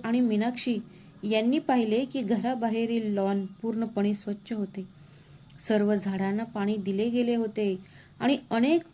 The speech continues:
नवीन रोपे लावली गेली होती. दार उघडताच मावशी रजनी हसल्या, "आत या, आत या," असे स्वागत केले. ती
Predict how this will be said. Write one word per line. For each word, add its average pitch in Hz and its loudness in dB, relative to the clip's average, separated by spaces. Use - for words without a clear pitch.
नवीन 254 6
रोपे 240 0
लावली 202 0
गेली 185 -4
होती. 185 -6
दार 190 0
उघडताच 214 0
मावशी 202 2
रजनी 233 2
हसल्या, 226 0
"आत 196 0
या, 190 0
आत 196 -2
या," 196 -2
असे 339 6
स्वागत 269 2
केले. 208 0
ती 339 8